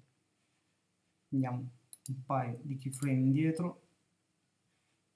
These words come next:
vediamo la frequenza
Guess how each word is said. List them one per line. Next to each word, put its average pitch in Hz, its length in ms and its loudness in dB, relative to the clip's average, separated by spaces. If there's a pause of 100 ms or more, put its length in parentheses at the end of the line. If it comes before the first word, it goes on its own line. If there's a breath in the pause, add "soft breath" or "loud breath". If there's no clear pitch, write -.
(3000)
vediamo 127 400 -4
la 131 160 -12 (480)
frequenza 175 840 -2